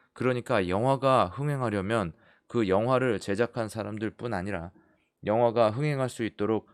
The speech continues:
흥행시키기 위한 여러 사람의 노력이 필요한데 이러한 노력으로 흥미를 끌 수 있는 어떤 도구를 이용해야 한다는 것이다. 어떤 영화가 만들어져서 시청할 수 있다는 그 사실 자체를 알리기 위한 홍보 도구는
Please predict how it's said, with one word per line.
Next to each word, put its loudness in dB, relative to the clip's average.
흥행시키기 -4
위한 -2
여러 6
사람의 -2
노력이 -2
필요한데 -6
이러한 2
노력으로 -2
흥미를 -4
끌 -6
수 -8
있는 -6
어떤 -4
도구를 -6
이용해야 -6
한다는 -8
것이다. -12
어떤 2
영화가 2
만들어져서 0
시청할 -6
수 -6
있다는 -4
그 -6
사실 -6
자체를 -4
알리기 -4
위한 -4
홍보 -6
도구는 -4